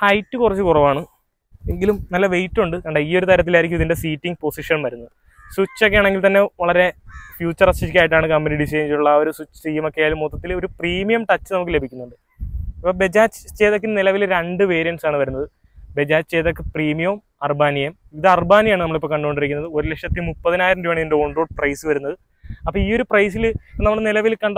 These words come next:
വാഹനങ്ങളുടെയൊക്കെ price list ഞാനൊന്ന് പറയാം. ആ, Ather-ന് ഇപ്പോൾ ഏകദേശം ഒന്നേ മുക്കാൽ ലക്ഷം രൂപയാണ് on road price നമ്മൾ അന്ന് എടുത്ത സമയത്ത്.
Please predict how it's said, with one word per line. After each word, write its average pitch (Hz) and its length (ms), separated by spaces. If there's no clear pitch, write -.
വാഹനങ്ങളുടെയൊക്കെ 196 580
price 170 280
list 180 200
ഞാനൊന്ന് 175 260
പറയാം. 147 180
ആ, 151 60
Ather-ന് 214 300
ഇപ്പോൾ 214 180
ഏകദേശം 196 400
ഒന്നേ 190 240
മുക്കാൽ 185 260
ലക്ഷം 180 200
രൂപയാണ് 160 360
on 147 120
road 156 140
price 151 280
നമ്മൾ 147 180
അന്ന് 151 140
എടുത്ത 139 140
സമയത്ത്. 147 300